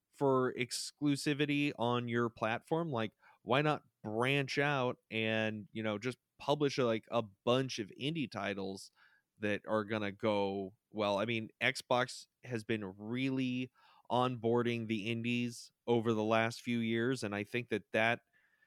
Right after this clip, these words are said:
that industry is really gonna come up if you throw Amazon and their money and their willingness to just invest in products that will pay off instead of trying to dominate these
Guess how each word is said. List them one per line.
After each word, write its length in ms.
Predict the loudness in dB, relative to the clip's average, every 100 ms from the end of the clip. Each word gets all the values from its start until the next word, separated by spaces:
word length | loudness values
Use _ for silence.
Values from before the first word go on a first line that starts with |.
| _ _ 0
that 220 | 2 2
industry 480 | 2 0 -2 0 2
is 140 | 0 -2
really 380 | 0 2 2 0
gonna 160 | -2
come 260 | -2 -2 0
up 240 | 0 -2 -16 -2
if 240 | -2 -2
you 140 | -6
throw 880 | -8 -12 0 4 6 6 6 2 -2 -12 _ _ _ -4
Amazon 880 | 0 2 2 0 0 -2 -4 -10 -10
and 160 | -8 -4
their 140 | -4
money 520 | -2 -2 -2 -4 -6 -6
and 120 | -4
their 100 | -2
willingness 600 | 0 0 0 -4 -8 -8
to 120 | -10
just 240 | -10 -10
invest 500 | -10 -10 -2 -2 -2
in 120 | -10 -4
products 400 | 0 0 -2 -4
that 180 | -4 -4
will 220 | -4 -4
pay 280 | -4 -4 0
off 360 | 2 2 0 -6
instead 340 | -8 -2 -2
of 140 | -2 -6 -20 -20 -12
trying 460 | -2 2 4 2 2
to 260 | 4 4 2 -6 _ _
dominate 680 | 2 4 4 4 2 0 -2
these 300 | -2 -2 -4